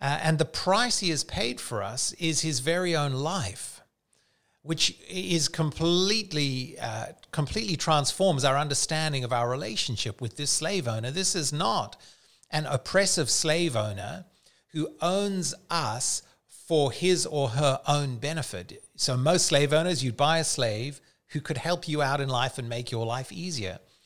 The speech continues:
Instead, our slave owner dies for us in order to save us at the cost of his own life. Uh, very far from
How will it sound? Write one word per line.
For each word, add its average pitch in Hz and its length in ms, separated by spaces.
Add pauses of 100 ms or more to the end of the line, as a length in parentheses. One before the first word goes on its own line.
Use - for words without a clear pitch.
(280)
Instead, 156 800 (340)
our 226 240
slave 127 460
owner 123 480 (380)
dies 202 500
for 131 320
us 120 480 (480)
in 165 260
order 180 360
to 151 100
save 196 480
us - 680 (600)
at 165 300
the 160 100
cost - 460
of 175 60
his 180 120
own 190 160
life. 196 560
Uh, 175 200
very 196 260
far 180 260
from 151 560